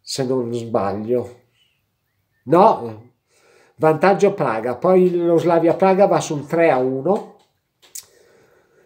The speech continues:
poi restano addirittura prima in dieci, poi in nove, quelli dello Slavia Praga, e anche lì veramente non, non mi capacito, stai vincendo tre a uno, c'è bisogno di fare dei falli da espulsione, adesso non so cosa sia successo perché ho visto solo gli highlight,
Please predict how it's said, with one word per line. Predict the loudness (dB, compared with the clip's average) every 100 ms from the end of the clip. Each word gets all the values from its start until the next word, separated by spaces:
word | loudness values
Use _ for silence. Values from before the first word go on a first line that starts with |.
| _ 4
poi | 6
restano | 6 4 2 -2 -2
addirittura | -2 0 0 0 -2 -2 0
prima | 0 0 0
in | -2
dieci, | 0 0 0 -2 -4 -4 -8
poi | 0 2 2
in |
nove, | 0 2 2 2 0 -2 -14
quelli | -6 -2 0
dello | 0 0 0
Slavia | 0 0 -2
Praga, | -2 -4 -2 -2 -4 -4
e |
anche | -6 -4 -4
lì | -2 -2 -2 -4
veramente | -4 -2 0 -2 -2 -2
non, | 0 -2 -4 -12 -14 -20 -20 -20 -20 -18 2
non | 4 6
mi | 4
capacito, | 2 0 2 2 0 -6 -8
stai | -2 -2
vincendo | -2 -2 -2 0 -2
tre | -2 2
a | 2
uno, | 2 2 -2
c'è | -4 -4 -4
bisogno | -2 -2 -2 -2
di | -2
fare | 0 0 0
dei | 0 -2
falli | 0 0 0
da | -2 -2
espulsione, | -2 -6 -8 -6 -4 -2 -2 -2
adesso | -2 -2 -4
non | -4
so | 0
cosa | 0 0 -4
sia | -2 -4
successo | -4 -6 -2 -2 -2
perché | -4 -2
ho | -2
visto | -2 -4
solo | -8 -4 -4
gli | 0
highlight, | 0 0 -2 -4 -10